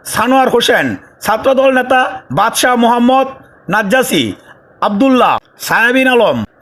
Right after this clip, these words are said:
আল আমিন সহ বিএনপি, যুবদল, স্বেচ্ছাসেবক দল, শ্রমিক দল, ছাত্রদলের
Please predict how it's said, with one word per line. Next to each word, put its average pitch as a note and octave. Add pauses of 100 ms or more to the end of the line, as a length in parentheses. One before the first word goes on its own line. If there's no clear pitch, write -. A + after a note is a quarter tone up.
(120)
আল A#3+
আমিন B3
সহ A#3 (800)
বিএনপি, B3+ (440)
যুবদল, B3+ (240)
স্বেচ্ছাসেবক B3+ (100)
দল, C4 (280)
শ্রমিক C4+
দল, F#3 (320)
ছাত্রদলের C4